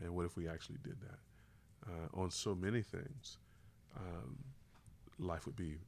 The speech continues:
radically different. Communities would be radically different. The witness of the church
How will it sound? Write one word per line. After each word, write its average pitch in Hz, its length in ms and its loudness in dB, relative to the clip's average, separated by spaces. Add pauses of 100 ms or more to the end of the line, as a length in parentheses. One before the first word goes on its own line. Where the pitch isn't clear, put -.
(340)
radically 82 420 2
different. - 400 -6
Communities 82 540 0
would - 80 -4
be - 100 -2
radically - 400 -4
different. - 340 -4
The 90 80 2
witness - 300 0
of 90 80 -2
the - 60 -4
church - 420 -6